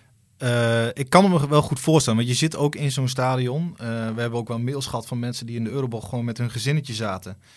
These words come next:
op een soort van familietribune, niet bij de harde kern. En dan komen opeens twee gasten bij zitten die praten over dat ze een stadionverbod hebben. Neem even een, eh, een, een sleutelpuntje, wat dan ook. En die staan daar helemaal uit hun plaat te gaan. Dan kan ik me wel voorstellen dat het fijn is dat, dat je,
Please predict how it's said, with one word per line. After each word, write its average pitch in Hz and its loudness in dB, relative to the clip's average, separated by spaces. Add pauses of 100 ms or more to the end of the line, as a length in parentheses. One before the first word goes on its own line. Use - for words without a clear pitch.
(260)
op 127 -12
een 110 -2
soort 104 -6
van 98 -6
familietribune, 104 -4
niet 131 -4
bij 104 -4
de 98 -2
harde 95 -2
kern. 107 -4 (320)
En - -6
dan 156 0
komen 110 2
opeens 98 -2
twee 104 -6
gasten 101 -6
bij 104 -4
zitten 101 -8
die 98 -8
praten 101 -6
over 98 -8
dat 101 -8
ze - -8
een 131 -4
stadionverbod 127 -4
hebben. 117 0
Neem 98 -2
even 101 -6
een, 107 -4
eh, - - (400)
een, 123 -6
een 123 -2
sleutelpuntje, 127 -2 (200)
wat 143 0
dan 175 -2
ook. 185 -2 (280)
En 202 2
die 180 6
staan 101 0
daar 98 -4
helemaal 135 4
uit 110 -2
hun 127 -2
plaat 185 -2
te 160 -10
gaan. 95 -8 (480)
Dan 156 4
kan 185 4
ik 165 2
me 151 4
wel 147 4
voorstellen 143 2
dat 123 0
het 123 -10
fijn 156 2
is 123 0
dat, 127 -4
dat 127 0
je, - 2